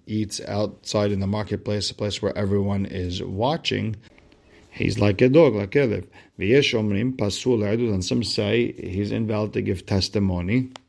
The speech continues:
If he doesn't care about his own honor, then he doesn't care to lie to Beit Din either.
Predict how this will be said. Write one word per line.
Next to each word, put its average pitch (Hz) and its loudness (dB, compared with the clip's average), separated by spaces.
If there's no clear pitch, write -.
If 101 2
he 107 4
doesn't 120 4
care 110 2
about 98 2
his 104 2
own 127 4
honor, 104 0
then 101 0
he 101 -2
doesn't 104 -2
care 104 0
to 101 -2
lie 101 2
to 101 2
Beit 98 -2
Din 101 0
either. 120 2